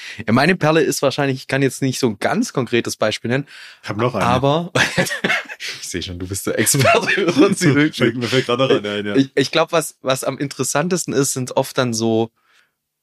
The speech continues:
Speaker 1: wenn dann Forderungsansprüche in den sonstigen Vermögensgegenständen aktiviert werden gegen vielleicht auch mal ehemalige Geschäftsführer oder sowas, die dann von den Beträgen manchmal gar nicht so riesig sind.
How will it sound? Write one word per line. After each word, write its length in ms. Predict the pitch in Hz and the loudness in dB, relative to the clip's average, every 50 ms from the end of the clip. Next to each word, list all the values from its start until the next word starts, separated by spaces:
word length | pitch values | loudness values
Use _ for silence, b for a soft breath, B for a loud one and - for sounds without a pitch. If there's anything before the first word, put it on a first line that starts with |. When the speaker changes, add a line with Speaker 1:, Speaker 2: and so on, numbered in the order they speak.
| _ _ _ - | _ _ _ -6
Speaker 1:
wenn 200 | 104 113 117 113 | -2 0 0 0
dann 140 | 110 107 | 0 0
Forderungsansprüche 960 | - - - 147 156 160 147 147 135 - - 131 131 - - - 139 117 - 127 | -2 -2 0 0 2 2 2 0 -2 -2 -4 -6 -6 -6 -2 -2 -2 0 0 0
in 60 | 117 | -2
den 100 | 113 104 | -2 -2
sonstigen 400 | 113 110 110 - - 113 104 98 | -2 -2 -2 -2 -4 -6 -6 -6
Vermögensgegenständen 840 | - 104 104 113 131 147 143 - 135 123 120 113 - - 117 117 110 92 | -4 -2 -2 0 0 -2 -2 -2 -2 -2 0 -2 -2 0 0 0 0 -2
aktiviert 420 | 107 - - - 113 110 113 110 110 | -4 -6 -6 -4 0 0 0 2 2
werden 300 | 110 107 104 104 101 95 | 2 2 2 0 -2 -4
gegen 500 | - 107 104 101 104 104 101 101 98 - B B B B B B B B | 0 0 0 2 2 0 0 0 -2 -6 B B B B B B B B
vielleicht 200 | - - 98 95 | -6 -4 -4 -4
auch 80 | 92 95 | -4 -6
mal 220 | 101 98 101 - | -4 -4 -4 -2
ehemalige 580 | - 113 110 101 - 104 123 117 - - 113 110 | 0 0 0 0 0 -2 0 0 0 0 -2 -4
Geschäftsführer 920 | 95 110 107 - - - - - - - - 165 160 151 147 147 139 135 87 | -2 -2 0 2 2 0 0 -2 -6 -2 0 0 2 2 4 2 2 0 0
oder 240 | 123 131 131 131 131 | -2 0 0 0 0
sowas, 540 | 127 135 131 131 127 127 127 - - - - _ _ _ _ _ - | 0 2 2 2 2 0 0 -2 -6 -8 -12 _ _ _ _ _ -2
die 100 | 127 131 | 0 2
dann 160 | 127 131 131 | 2 2 0
von 140 | 127 - 135 | 0 0 2
den 140 | 127 123 113 | 2 2 0
Beträgen 520 | - - - 101 107 120 147 196 226 165 | -2 -4 -2 0 0 2 2 2 0 -2
manchmal 340 | 131 127 147 151 - 147 117 | -2 -4 -4 -4 -4 -4 -4
gar 220 | 113 - 107 98 113 | -2 -2 -4 -2 -4
nicht 180 | 117 113 - | -4 -6 -6
so 100 | - 107 | -8 -8
riesig 440 | 95 - 120 139 156 185 196 185 - | -4 -2 -2 -2 0 0 0 0 0
sind. 420 | - 190 196 311 349 330 - - | 2 2 2 2 0 -6 -12 -16